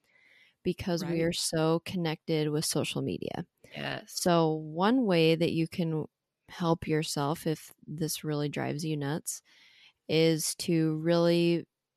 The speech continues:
Speaker 1: be picky with who you choose to follow on social media
Speaker 3: Mm-hmm.
Speaker 1: or who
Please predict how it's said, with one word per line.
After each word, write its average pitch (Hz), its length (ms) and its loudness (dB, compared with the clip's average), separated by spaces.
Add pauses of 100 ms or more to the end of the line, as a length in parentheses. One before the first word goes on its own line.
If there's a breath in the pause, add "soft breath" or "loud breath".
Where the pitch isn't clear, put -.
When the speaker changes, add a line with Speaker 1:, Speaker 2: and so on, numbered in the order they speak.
(140)
Speaker 1:
be 170 180 -4
picky 175 460 -2
with 165 380 0
who 180 160 -2
you 160 200 2
choose 151 360 -2
to 156 80 -2
follow 147 380 -4
on 143 160 -4
social 143 340 -6
media 147 540 -2 (560)
Speaker 3:
Mm-hmm. 190 280 -10
Speaker 1:
or 165 100 0
who 170 180 -2